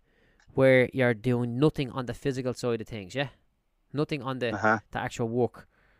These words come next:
Speaker 1: Well, then we now have fifty, sixty hours a week free to generate business. And
Speaker 2: Uh-huh.
Speaker 1: it's, it's, do you ever find that when you're saying,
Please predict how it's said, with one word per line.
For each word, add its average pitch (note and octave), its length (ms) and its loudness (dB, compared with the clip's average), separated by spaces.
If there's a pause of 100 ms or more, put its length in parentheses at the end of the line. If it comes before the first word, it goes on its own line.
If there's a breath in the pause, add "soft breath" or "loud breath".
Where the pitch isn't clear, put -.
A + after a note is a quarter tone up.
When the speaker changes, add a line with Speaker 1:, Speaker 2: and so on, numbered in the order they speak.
(340)
Speaker 1:
Well, C3 160 2
then B2+ 240 0
we D#3 180 0
now D#3 280 0
have B2+ 280 -4 (120)
fifty, B2+ 500 -4
sixty - 520 -6
hours A#2+ 220 -2
a A2+ 60 -4
week B2 180 -4
free A#2+ 320 -2
to G#2 100 -12
generate A2 440 -6
business. A#2 460 -8 (1500)
And C3 120 -2
Speaker 2:
Uh-huh. - 100 4
Speaker 1:
it's, - 160 -4
it's, - 200 -6
do - 140 -2
you A3 60 6
ever B3 160 4
find A#3+ 280 2
that G3+ 120 8
when F3 120 0
you're D#3 100 2
saying, D#3 320 0